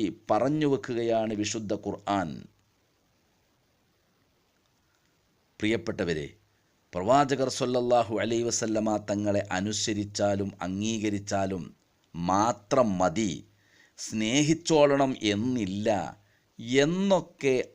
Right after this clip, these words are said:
ആരെങ്കിലും പറയും എന്നെനിക്ക് തോന്നുന്നില്ല.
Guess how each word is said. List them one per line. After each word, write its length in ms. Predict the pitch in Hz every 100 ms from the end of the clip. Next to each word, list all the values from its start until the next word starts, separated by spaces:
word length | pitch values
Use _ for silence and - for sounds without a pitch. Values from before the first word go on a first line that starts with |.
| 104
ആരെങ്കിലും 880 | 120 139 143 151 156 131 156 160 143 101 73 - _ -
പറയും 520 | 104 104 127 135 127 107 - -
എന്നെനിക്ക് 560 | 90 98 104 123 - 131
തോന്നുന്നില്ല. 600 | - 120 143 147 135 98